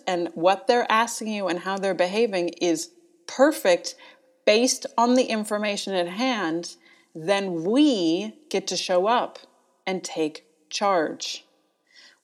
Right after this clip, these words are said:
Instead of us sitting there and being like, "Oh my goodness, how does she not know the peonies aren't around in July?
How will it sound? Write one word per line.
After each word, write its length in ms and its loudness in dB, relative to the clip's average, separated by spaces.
Instead 440 4
of 100 2
us 220 2
sitting 240 6
there 180 0
and 80 0
being 160 0
like, 240 -2
"Oh 300 8
my 160 0
goodness, 440 2
how 200 4
does 140 -2
she 160 -4
not 200 0
know 220 4
the 80 6
peonies 400 -2
aren't 160 0
around 520 2
in 180 -2
July? 460 2